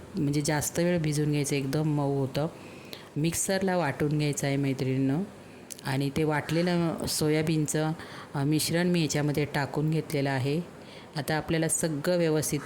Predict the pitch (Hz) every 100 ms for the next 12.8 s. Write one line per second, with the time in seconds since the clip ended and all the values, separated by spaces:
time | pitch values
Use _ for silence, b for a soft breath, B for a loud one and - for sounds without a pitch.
0 | - 139 135 147 156 151 139 - 135 135
1 | 139 135 139 143 147 - B B B -
2 | - 139 143 147 143 147 139 147 - 143
3 | 143 139 135 156 151 151 139 - 151 151
4 | 147 147 156 135 156 165 147 143 139 143
5 | 143 139 143 139 139 135 - 131 - 139
6 | 135 156 160 160 156 156 147 135 135 135
7 | 135 131 139 135 156 170 B B B B
8 | B - - 151 165 175 180 190 - 156
9 | 143 156 170 165 143 143 139 165 - -
10 | - - B B B 151 151 156 165 160
11 | 151 165 170 202 202 190 160 156 160 -
12 | 165 175 170 160 151 143 143